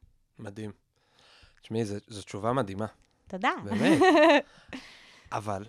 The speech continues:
Speaker 1: אני יכול להגיד אבל קטן?
Speaker 2: כן, בטח.
Speaker 1: רק היא לא ענתה לי בדיוק על מה ששאלתי. כי שאלתי, "למה את גם באלף בית?"
Speaker 2: אה,
Speaker 1: למה אלף בית?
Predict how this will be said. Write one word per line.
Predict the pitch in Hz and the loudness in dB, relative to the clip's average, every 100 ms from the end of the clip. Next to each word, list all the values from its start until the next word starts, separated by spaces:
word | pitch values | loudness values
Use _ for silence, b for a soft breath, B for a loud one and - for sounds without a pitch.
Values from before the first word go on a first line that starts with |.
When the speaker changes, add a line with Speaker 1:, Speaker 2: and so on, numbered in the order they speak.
| - | -12
Speaker 1:
אני | |
יכול | 101 120 | -6 -6
להגיד | 131 151 | -4 -6
אבל | 165 | -6
קטן? | 170 180 311 453 | -6 0 2 2
Speaker 2:
כן, | 262 | 0
בטח. | 381 247 208 - | -2 -2 -8 -12
Speaker 1:
רק | - | -10
היא | 104 | -4
לא | 120 | -2
ענתה | 135 143 | 0 -2
לי | 139 | -4
בדיוק | 107 98 123 120 | -8 -8 -10 -8
על | |
מה | 110 | -10
ששאלתי. | - 101 95 - _ _ B B B B | -8 -12 -14 -20 _ _ B B B B
כי | - 98 | -8 -6
שאלתי, | - 120 143 147 - - | -2 -2 -2 -4 -6 -10
"למה | 107 113 135 | -6 -4 -4
את | 131 | -4
גם | 110 | -6
באלף | 101 110 113 | -6 -10 -10
בית?" | - 113 - B B _ _ - | -14 -14 -16 B B _ _ 4
Speaker 2:
אה, | 302 | 6
Speaker 1:
למה | 202 135 | 6 4
אלף | 131 - | -4 -8
בית? | 113 | -12